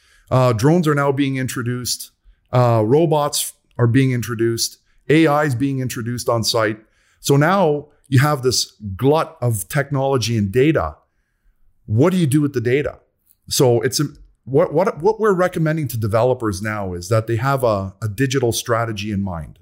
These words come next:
okay? There's gonna be all of this data developed in the design. There's gonna be all of this data developed in the as-built of the construction process. Then what are you gonna do with all this data once you own the physical building?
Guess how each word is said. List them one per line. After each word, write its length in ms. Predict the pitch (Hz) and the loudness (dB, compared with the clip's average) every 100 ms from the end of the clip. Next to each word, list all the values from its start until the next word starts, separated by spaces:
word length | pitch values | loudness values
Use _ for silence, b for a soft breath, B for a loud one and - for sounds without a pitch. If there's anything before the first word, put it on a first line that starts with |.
| _ | _
okay? 300 | - 92 95 b b b b b b | -6 -4 -4 b b b b b b
There's 180 | 123 123 | 0 2
gonna 180 | 160 196 | 2 0
be 140 | 156 | 0
all 160 | 131 180 | 0 0
of 80 | 185 | 0
this 140 | 143 | -4
data 300 | 117 139 135 | -2 0 0
developed 640 | 107 113 107 123 98 - - | 0 0 2 2 0 -6 -4
in 120 | 117 | 0
the 80 | 113 | 0
design. 640 | 98 104 123 113 82 71 - | 0 -2 0 0 -2 -8 -8
There's 140 | 123 107 | -6 0
gonna 180 | 147 | 0
be 180 | 143 127 | 0 -2
all 220 | - 135 | 0 0
of 80 | 165 | 2
this 180 | 135 123 | 0 -2
data 300 | 104 127 127 | 0 0 0
developed 600 | 110 101 120 117 117 - | 0 0 0 0 -4 -4
in 120 | 120 | -2
the 100 | 110 - | 0 0
as-built 520 | 127 139 101 104 90 | -2 -2 -2 -2 -2
of 120 | 95 | -8
the 80 | 107 | -12
construction 560 | 104 107 127 110 120 104 | -8 -6 -2 -2 -4 -4
process. 720 | 123 123 - 85 80 - b b b b b | -2 -2 -2 -8 -6 -6 b b b b b
Then 580 | - 127 180 143 143 143 _ - | 0 2 2 2 -2 -6 _ -2
what 180 | 120 | 0
are 20 | 175 | 2
you 60 | |
gonna 160 | 175 170 | 2 2
do 140 | 151 | 0
with 120 | 147 | 0
all 140 | 143 131 | 2 0
this 160 | 120 | -2
data 240 | - 127 120 | -4 -2 -2
once 340 | 107 127 127 | -2 -2 -2
you 100 | 120 - | -6 -4
own 200 | 123 120 | -2 -2
the 80 | |
physical 440 | 104 127 117 117 110 | -2 -2 -2 -4 -6
building? 460 | 95 107 107 92 | -4 -4 -4 -6